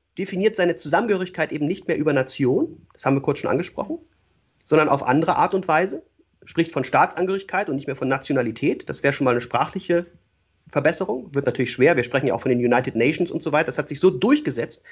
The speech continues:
dass wir glauben, dass Nation und State im Grunde das Gleiche sind, dass wir das schwer haben werden, das zu entkoppeln. Aber das ist die theoretische Idee. Und die Nation kann aber fortbestehen,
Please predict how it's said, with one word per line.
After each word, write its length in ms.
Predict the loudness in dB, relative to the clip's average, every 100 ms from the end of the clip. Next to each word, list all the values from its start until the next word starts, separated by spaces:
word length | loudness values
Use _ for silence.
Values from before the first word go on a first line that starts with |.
| -14 -10
dass 140 | 0
wir 60 | 2
glauben, 320 | 4 4 2
dass 140 | -2 0
Nation 360 | 0 0 -4
und 120 | -8
State 420 | -8 -4 -4 -4 -12 _ _
im 100 | -2
Grunde 200 | 2 4
das 140 | 2 2
Gleiche 300 | 0 0 -2
sind, 240 | -4 -4
dass 160 | -6 -2
wir 60 |
das 180 | -2 -2
schwer 260 | 0 2 4
haben 220 | 2 0
werden, 180 | 0 -2
das 120 | -4
zu 100 | -6
entkoppeln. 340 | -2 -2 0
Aber 80 | 0
das 120 | 0
ist 60 | -2
die 100 | -2
theoretische 460 | 2 4 2 -2
Idee. 380 | -4 -2 -2 -2 -12 -20 -18 -12 0
Und 140 | 2
die 60 | 4
Nation 460 | 2 2 2 2
kann 140 | 2 0
aber 140 | 0
fortbestehen, 760 | 0 -2 -2 -14 -8 -6 -6